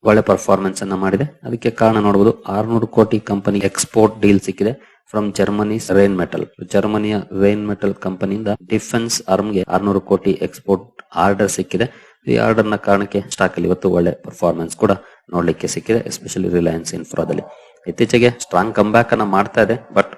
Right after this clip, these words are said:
ಈ ಕಮ್‌ಬ್ಯಾಕ್ ಸಕ್ಸಸ್ ಆಗ್ಬೇಕು ಅಂದ್ರೆ ಕಂಪನಿಯ ನಂಬರ್ಸ್ ಅಲ್ಲೂ ಕೂಡ ಇಂಪ್ರೂವ್ಮೆಂಟ್ ನೋಡ್ಲಿಕ್ಕೆ ಸಿಗ್ಬೇಕಾಗತ್ತೆ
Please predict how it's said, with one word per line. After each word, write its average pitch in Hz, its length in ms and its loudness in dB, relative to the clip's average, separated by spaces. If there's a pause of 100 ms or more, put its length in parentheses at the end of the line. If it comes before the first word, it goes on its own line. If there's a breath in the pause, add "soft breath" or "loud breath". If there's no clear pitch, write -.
(540)
ಈ 117 80 2
ಕಮ್‌ಬ್ಯಾಕ್ 110 440 0
ಸಕ್ಸಸ್ - 400 -4
ಆಗ್ಬೇಕು 104 340 2
ಅಂದ್ರೆ 104 200 2 (520)
ಕಂಪನಿಯ 110 380 2
ನಂಬರ್ಸ್ 101 400 4
ಅಲ್ಲೂ 98 140 2
ಕೂಡ 131 180 4 (400)
ಇಂಪ್ರೂವ್ಮೆಂಟ್ 104 520 2
ನೋಡ್ಲಿಕ್ಕೆ 92 340 2
ಸಿಗ್ಬೇಕಾಗತ್ತೆ 87 680 -2